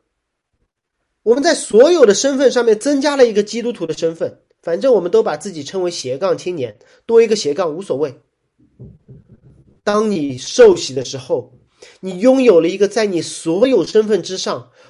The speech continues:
不因努力而得来，被创造天父所赐予，通过信心披戴基督的一个身份。如同上帝在亚当夏娃犯罪之后，给了他们一件衣服，告诉他们说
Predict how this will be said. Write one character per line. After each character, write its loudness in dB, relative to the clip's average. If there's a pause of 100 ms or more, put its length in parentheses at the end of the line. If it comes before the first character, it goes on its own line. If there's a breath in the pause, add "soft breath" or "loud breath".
(160 soft breath)
不 2
因 0
努 0
力 -2
而 -2
得 -6
来， -12 (280 soft breath)
被 -4
创 -2
造 2
天 0
父 -6
所 -6
赐 -4
予， -14 (260 soft breath)
通 0
过 6
信 -4
心 -10 (280)
披 -8
戴 -2
基 -10
督 -12
的 -8
一 -20
个 -18
身 -20
份。 -20 (840 soft breath)
如 -2
同 4
上 -2
帝 -6
在 -2
亚 -2
当 -4
夏 -6
娃 -4
犯 -2
罪 -4
之 -8
后， -4 (240 loud breath)
给 4
了 6
他 -4
们 2
一 -4
件 -2
衣 -10
服， -16 (800)
告 -2
诉 -12
他 -10
们 -2
说 0